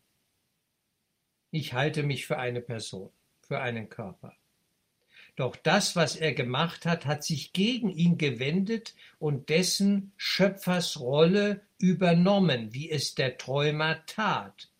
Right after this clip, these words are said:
Wir sind eigentlich der Schöpfer unserer Traumbilder. Jetzt kriegen die ein Eigenleben und fangen an, gegen uns vorzugehen. So scheint das.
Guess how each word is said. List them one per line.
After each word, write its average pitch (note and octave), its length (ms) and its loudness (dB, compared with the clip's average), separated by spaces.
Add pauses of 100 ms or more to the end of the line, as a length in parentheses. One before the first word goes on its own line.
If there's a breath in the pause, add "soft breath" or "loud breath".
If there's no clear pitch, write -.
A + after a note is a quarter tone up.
(600 soft breath)
Wir F#3+ 240 4
sind F#3+ 300 2
eigentlich E3+ 540 0
der C#3+ 120 0
Schöpfer F#3 540 0
unserer E3 480 2
Traumbilder. C#3 880 0 (300 loud breath)
Jetzt D#3 220 0
kriegen G3 300 4
die F3 140 2
ein D3+ 220 0
Eigenleben F3 840 0
und E3+ 200 0
fangen F#3 360 0
an, F3 320 2
gegen F3 300 0
uns B3 380 -2
vorzugehen. C3 1080 -2
So B2+ 400 -4
scheint G3 680 -4
das. G2 460 -8